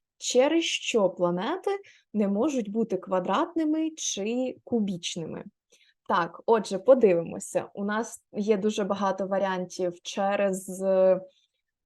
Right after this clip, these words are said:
тиск, через, е, гравітацію. Пишуть, що теоретично вони можуть бути. Також я бачу, що дуже багато варіантів не знаю, і, відповідно, ми якраз разом з вами сьогодні будемо з цим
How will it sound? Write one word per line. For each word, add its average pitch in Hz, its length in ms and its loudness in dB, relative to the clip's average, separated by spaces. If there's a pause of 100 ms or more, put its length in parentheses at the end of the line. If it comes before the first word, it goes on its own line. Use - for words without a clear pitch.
(140)
тиск, 254 720 4
через, 208 680 0
е, 262 240 10
гравітацію. 220 1300 -2 (120)
Пишуть, 269 380 0
що - 300 0
теоретично 240 840 0
вони 262 480 0
можуть 190 640 0
бути. 254 500 -2 (280)
Також 285 400 2
я 247 80 0
бачу, 233 260 -2
що - 240 -6
дуже 233 320 -2
багато 202 460 -4
варіантів 196 500 -2
не 220 180 0
знаю, 208 640 0
і, 202 500 -2
відповідно, 202 560 -2
ми 208 160 0
якраз 220 400 -2
разом 220 280 -4
з 240 80 -6
вами 240 240 -2
сьогодні 190 440 -4
будемо 196 340 -4
з 190 100 -10
цим 214 240 -4